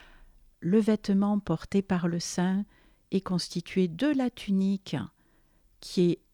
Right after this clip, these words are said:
euh, longue, et, mais qui ne va pas jusqu'au pied, qui va jusqu'à, euh, mi-mollet à peu près, et du manteau qu'il porte drapé sur l'épaule droite. On ne voit pas le bras droit. On le suppose quand même peut-être replié vers le ventre,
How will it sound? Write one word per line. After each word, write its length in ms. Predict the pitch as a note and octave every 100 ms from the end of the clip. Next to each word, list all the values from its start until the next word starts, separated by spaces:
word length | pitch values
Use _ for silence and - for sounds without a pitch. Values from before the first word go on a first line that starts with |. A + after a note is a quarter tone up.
| -
euh, 500 | C#3+ C#3 G2 C#3+ - -
longue, 540 | F3+ F3+ G3 F3+ D#3+ D#3 - _ _ -
et, 260 | C4 C4 -
mais 100 | G#3
qui 160 | -
ne 60 | A3+
va 100 | A3+
pas 120 | C#4+
jusqu'au 240 | C#4 - A#3+
pied, 260 | - E3+
qui 160 | E3 F#3
va 140 | F#3
jusqu'à, 540 | F#3 F3+ - E3 E3 D#3+
euh, 180 | E3+ E3 - - F#3
mi-mollet 500 | G3 F#3 F3+ E3+ E3+
à 60 |
peu 120 | D#3 E3+
près, 320 | - A3+ D4+ - - -
et 140 | C4+
du 160 | A#3+ A3+
manteau 560 | A3 G#3+ G#3 - G#3+ G3+ - - _
qu'il 180 | F#3+ F3
porte 340 | F#3+ - -
drapé 400 | D3+ F3+ - G3
sur 180 | F#3+ E3
l'épaule 400 | D3 - D#3 D#3
droite. 460 | - C3 F#3 - - - - _ - - - _
On 120 | B3+
ne 100 | C#4
voit 240 | C#4 A#3+ B3
pas 160 | D4+
le 120 | D4+ A#3
bras 280 | F3+ F#3
droit. 360 | F3+ D#3+ C#3 B3 - _ _ _ _ _ _ _ -
On 60 | G#3+
le 100 | A#3
suppose 520 | A#3 A#3+ - B3 B3+ -
quand 120 | A3
même 240 | G#3 G#3+ A3+
peut-être 420 | G#3+ A3 - G3+
replié 460 | G#3 - F#3 F#3
vers 200 | F#3+ F3+
le 80 | F3+
ventre, 420 | E3 E3 G#3+ -